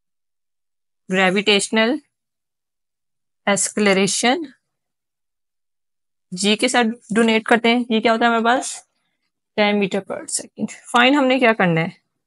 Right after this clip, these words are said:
हमने find करना है force required to prevent body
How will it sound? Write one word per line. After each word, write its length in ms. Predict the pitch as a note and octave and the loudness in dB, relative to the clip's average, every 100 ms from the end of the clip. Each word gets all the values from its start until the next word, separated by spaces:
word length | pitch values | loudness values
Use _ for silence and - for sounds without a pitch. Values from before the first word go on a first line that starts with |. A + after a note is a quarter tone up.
| _ _ _ _ _ _ _ _ - | _ _ _ _ _ _ _ _ 0
हमने 200 | A3 A#3+ | 2 4
find 280 | B3+ A3+ A3+ | 4 2 2
करना 220 | A3 G#3+ | 2 2
है 180 | A3+ C#4+ | 2 0
force 880 | - - - - G3 G#3+ B3 F#4 - - - _ _ _ _ _ _ _ _ _ | -4 -16 -10 2 4 6 4 2 -4 -10 -14 _ _ _ _ _ _ _ _ _
required 840 | F#3+ F#3+ G3+ G#3 G#3 G3+ A3+ D4+ D#4+ - - _ _ _ _ _ _ _ _ _ _ _ _ _ _ _ _ _ _ _ _ _ _ _ _ - | -4 -2 0 2 2 4 2 0 -2 -16 -20 _ _ _ _ _ _ _ _ _ _ _ _ _ _ _ _ _ _ _ _ _ _ _ _ -4
to 100 | A3 A#3 | -2 0
prevent 580 | A3 G3+ A3 B3+ E4+ - - _ _ _ _ _ _ _ _ _ _ _ _ _ _ _ _ _ _ _ _ _ _ _ _ _ | 0 2 2 2 -2 -12 -20 _ _ _ _ _ _ _ _ _ _ _ _ _ _ _ _ _ _ _ _ _ _ _ _ _
body 580 | F3+ F3 G3 F#3 G3+ B3 | -8 -2 0 2 0 0